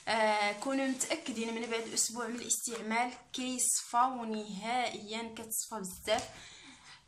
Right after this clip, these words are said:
آه، كيصفاو السنان بزاف. وك-، وكلشي غيسولكم اشنو البرودوي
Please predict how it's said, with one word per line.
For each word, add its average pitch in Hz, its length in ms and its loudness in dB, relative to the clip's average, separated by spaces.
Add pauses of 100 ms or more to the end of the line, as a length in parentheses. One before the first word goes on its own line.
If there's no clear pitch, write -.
(140)
آه، 214 280 2
كيصفاو 247 440 2
السنان 233 420 0
بزاف. 247 440 2
وك-، - 300 -4
وكلشي 262 520 0
غيسولكم 254 760 2
اشنو 254 400 2
البرودوي 262 680 -4